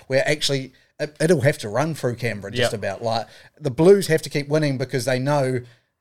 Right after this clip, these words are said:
Speaker 1: that the Brumbies, if they don't, if they don't, like, a fascinating scene will be, I think it's last, it may be last game of the, the season, maybe Brumbies against Blues.
Speaker 2: Yeah.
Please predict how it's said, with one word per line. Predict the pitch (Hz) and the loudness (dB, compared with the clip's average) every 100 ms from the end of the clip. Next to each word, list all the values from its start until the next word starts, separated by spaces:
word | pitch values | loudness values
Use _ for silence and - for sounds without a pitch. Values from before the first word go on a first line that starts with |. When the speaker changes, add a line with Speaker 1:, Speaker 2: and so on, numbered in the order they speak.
| _ _ | _ _
Speaker 1:
that | 139 120 | -6 -2
the | 127 120 120 | -2 -2 -2
Brumbies, | 147 151 156 143 | 2 2 2 -2
if | 127 | 0
they | 143 151 | 2 4
don't, | 147 139 131 - | 4 0 -2 -14
if | 120 | -2
they | 151 | 0
don't, | 160 151 | 0 -2
like, | 147 139 - - | -2 -4 -4 -10
a | - - | -10 -10
fascinating | - 196 196 185 156 135 | -2 2 2 2 0 0
scene | 120 131 107 117 | -4 -4 -4 -6
will | 123 | -6
be, | 123 120 113 - - | -2 -4 -4 -14 -8
I | |
think | 127 190 | -4 -4
it's | 139 | -6
last, | 131 131 131 - _ 135 | -2 0 0 -4 _ -12
it | 117 | -6
may | 131 147 | -2 -2
be | 139 | -2
last | 123 120 113 | -2 -2 -2
game | 123 113 | -4 -4
of | |
the, | 113 110 - | -6 -8 -10
the | 120 | -8
season, | 113 127 117 107 117 123 _ _ _ | -4 -4 -4 -6 -10 -12 _ _ _
maybe | 131 160 151 | -4 -2 -2
Brumbies | 131 139 135 120 | 0 0 0 -4
against | 117 113 120 | -6 -10 -12
Blues. | 101 - - 120 | -12 -10 -12 -4
Speaker 2:
Yeah. | 120 110 | -2 -2